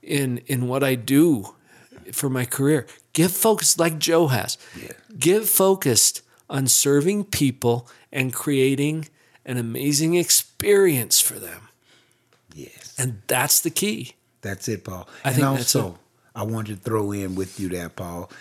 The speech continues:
Speaker 2: is have a very positive attitude. "I can do this. I will do this."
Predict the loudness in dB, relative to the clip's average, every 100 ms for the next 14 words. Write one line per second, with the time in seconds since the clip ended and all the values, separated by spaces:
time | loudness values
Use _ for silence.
0 | -14 -8 -8 -8 -16 _ -4 -2 -2 -6
1 | -14 _ _ _ -12 -10 -12 -8 -4 -2
2 | -2 -6 -8 -8 -10 -12 -12 -12 -12 -14
3 | -20 -20 -20 _ _ _ _ _ _ _
4 | -4 -4 -4 -6 -4 -4 -4 -6 -10 -10
5 | -14 -18 _ _ _ _ -2 2 2 2
6 | 2 4 2 -2 -6 -6 -8 -10 -10 -14
7 | -18